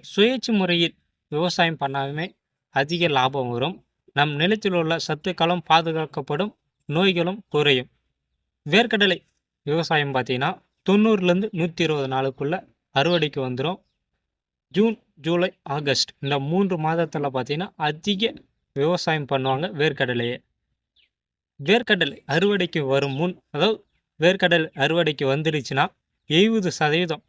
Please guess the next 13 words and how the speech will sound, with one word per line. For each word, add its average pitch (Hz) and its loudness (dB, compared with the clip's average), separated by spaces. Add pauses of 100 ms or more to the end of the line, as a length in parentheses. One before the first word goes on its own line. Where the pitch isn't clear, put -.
இலைகள் 165 0
எல்லாமே 131 0 (160)
மஞ்சள் 170 0
நிறமாக 139 -4 (120)
மாறிடும். 135 0 (880)
அதுபோல 190 2 (280)
இயற்கை 202 0
உரங்களை 165 0
பயன்படுத்தினா 147 -4 (240)
அதிக 151 -2
லாபம் 143 0
வரும். 143 -2 (560)
பூச்சி 208 -4